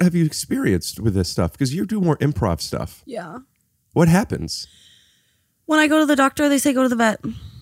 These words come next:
Speaker 1: <laughs> Who's they? <laughs> Who's they?
Speaker 2: The people in the waiting room. They're like, "Oh."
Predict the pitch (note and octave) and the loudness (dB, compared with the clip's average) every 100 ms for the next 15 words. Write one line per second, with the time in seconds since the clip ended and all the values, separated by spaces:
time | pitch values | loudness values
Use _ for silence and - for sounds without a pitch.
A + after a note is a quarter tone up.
0 | - - - - _ _ _ _ _ _ | -20 -20 -20 -20 _ _ _ _ _ _
1 | _ _ _ _ _ - - G#3+ F3+ D3+ | _ _ _ _ _ -4 4 6 6 6
2 | F#3 D#3+ - - - - - - - - | 6 6 6 4 6 4 4 0 2 4
3 | D#4 - F4+ - _ - _ - - - | 4 6 2 2 _ -20 _ -20 -20 -20
4 | - - - - - _ _ _ - B2+ | -20 -20 -20 -20 -20 _ _ _ -8 2
5 | F3 C3+ B2+ F3 F#3 D#4+ D#4+ E4+ F4+ F4+ | 4 4 4 2 2 2 4 4 6 6
6 | E4 C#4 A3+ A3 G#3+ _ _ _ F4 E4 | 4 4 4 2 -2 _ _ _ 0 0
7 | - D4 _ _ _ _ E4+ F4+ F4 F4 | 0 -12 _ _ _ _ -2 0 0 -2